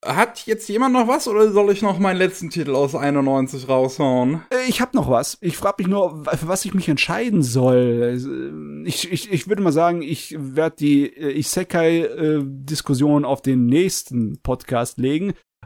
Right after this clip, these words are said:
Speaker 2: Ähm, stattdessen möchte ich nur ganz kurz über Licorice Recoil reden. Weil, boah, hat dich sehr mich kalt erwischt. Heilige Scheiße.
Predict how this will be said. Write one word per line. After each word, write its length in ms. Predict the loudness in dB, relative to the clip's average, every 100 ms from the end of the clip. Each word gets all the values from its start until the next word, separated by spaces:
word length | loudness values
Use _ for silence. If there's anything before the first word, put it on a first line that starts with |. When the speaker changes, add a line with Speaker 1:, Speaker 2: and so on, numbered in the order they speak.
| 2
Speaker 2:
Ähm, 420 | 2 2 -4 -4
stattdessen 400 | -2 -2 0 0
möchte 180 | 0 2
ich 60 | 0
nur 100 | 2
ganz 200 | 0 -2
kurz 220 | -4 0
über 120 | 0
Licorice 460 | 2 2 0 2 0
Recoil 400 | -2 0 0 0
reden. 380 | -4 -8 -12 -14 _ _ _ _ _ _ _ -8
Weil, 380 | -4 0 -2
boah, 420 | -2 2 4 6 2
hat 140 | -2
dich 100 | -2
sehr 260 | 2 4 2
mich 140 | 0
kalt 220 | -2 -4 -4
erwischt. 380 | -6 -8 -12 -18 _ _ _ _ _ _ _ _ _ _ _ _ _ _ -4
Heilige 840 | -2 -2 0 0 0 -2 -8 -10
Scheiße. 480 | -6 -4 -2 -4